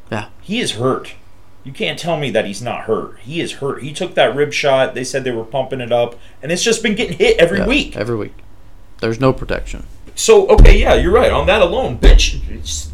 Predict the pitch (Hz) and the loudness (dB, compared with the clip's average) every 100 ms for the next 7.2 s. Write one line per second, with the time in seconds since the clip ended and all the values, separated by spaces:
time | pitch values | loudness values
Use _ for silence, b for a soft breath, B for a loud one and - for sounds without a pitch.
0 | - - 170 165 226 127 156 - 175 170 | -12 -4 0 4 4 2 -2 0 0 0
1 | - - 160 160 143 151 170 190 139 143 | 0 2 4 4 4 4 6 6 6 4
2 | 160 139 - 131 135 95 151 170 - 127 | 4 2 2 0 0 0 2 2 4 4
3 | 135 127 151 165 151 123 - 131 135 127 | 4 4 -2 -2 0 -2 -4 -4 0 0
4 | - - - - - 110 101 95 - - | -2 -14 2 6 8 8 4 0 -4 -6
5 | - - - - - - - - - - | -8 -10 -10 -12 -14 -16 -14 -14 -14 -14
6 | - - - - - - - - 139 120 | -16 -16 -16 -16 -16 -16 -18 -8 -4 -2
7 | 117 | -4